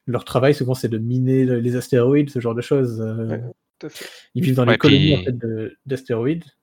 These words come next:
Speaker 1: Et,
Speaker 3: ouais, ils vivent,
Speaker 1: euh,
Speaker 3: euh, ils vivent dans des vaisseaux ou des stations spatiales, quoi. Ils vivent pas
Speaker 1: C'est
Speaker 3: sur des
Speaker 1: ça.
Speaker 3: planètes, euh.
Speaker 1: Et en fait, ouais, la plupart d'entre eux, euh, ils sont nés dans le, du coup, dans des vaisseaux et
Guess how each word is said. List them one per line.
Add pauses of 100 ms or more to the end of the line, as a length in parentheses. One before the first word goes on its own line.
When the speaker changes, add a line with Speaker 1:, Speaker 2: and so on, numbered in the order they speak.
(340)
Speaker 1:
Et,
Speaker 3:
ouais,
ils (120)
vivent,
Speaker 1:
euh,
Speaker 3:
euh,
ils
vivent
dans
des
vaisseaux
ou
des
stations
spatiales,
quoi.
Ils
vivent
pas
Speaker 1:
C'est
Speaker 3:
sur
des
Speaker 1:
ça.
Speaker 3:
planètes,
euh. (500)
Speaker 1:
Et
en
fait,
ouais,
la
plupart
d'entre
eux,
euh,
ils
sont
nés
dans
le,
du
coup,
dans
des
vaisseaux
et